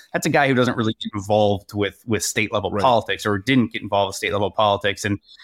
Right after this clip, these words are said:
Speaker 1: there's the, you know, an anecdote that I've, I've gotten into a little bit in the past where he went over and met with him, and it went really well. And, and his staff at that point said, he's just, you know, if, if you're a, quote, run of the mill millionaire, he might not, you know, give you the time of day. He doesn't necessarily respect that. But,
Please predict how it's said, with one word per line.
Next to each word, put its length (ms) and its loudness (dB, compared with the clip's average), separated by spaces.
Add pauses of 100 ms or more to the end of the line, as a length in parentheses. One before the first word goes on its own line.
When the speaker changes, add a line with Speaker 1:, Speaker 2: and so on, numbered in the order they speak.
(160)
Speaker 1:
there's 280 2
the, 300 0
you 100 0
know, 120 2
an 80 2
anecdote 500 0
that 100 0
I've, 160 -2
I've 200 -4
gotten 200 0
into 280 0
a 60 -2 (100)
little 180 2
bit 60 0
in 80 -4
the 40 -4
past 360 0
where 100 0
he 80 2
went 160 2
over 180 0
and 140 2
met 160 0
with 160 -2
him, 140 2
and 40 -2
it 60 -2
went 160 -2
really 220 -4
well. 400 2
And, 120 0 (240)
and 120 0
his 120 0
staff 380 0
at 80 -2
that 260 2
point 220 0
said, 340 0 (200)
he's 180 -2
just, 240 0
you 100 4
know, 140 4
if, 160 -2
if 160 -2
you're 220 4
a, 120 2
quote, 440 0
run 160 4
of 140 2
the 60 4
mill 240 4
millionaire, 640 4
he 120 2
might 240 2
not, 260 2
you 100 0
know, 200 2
give 180 -2
you 80 0
the 80 -4
time 300 2
of 80 -2
day. 180 2
He 80 0
doesn't 240 0
necessarily 440 -2
respect 360 -2
that. 240 2
But, 120 0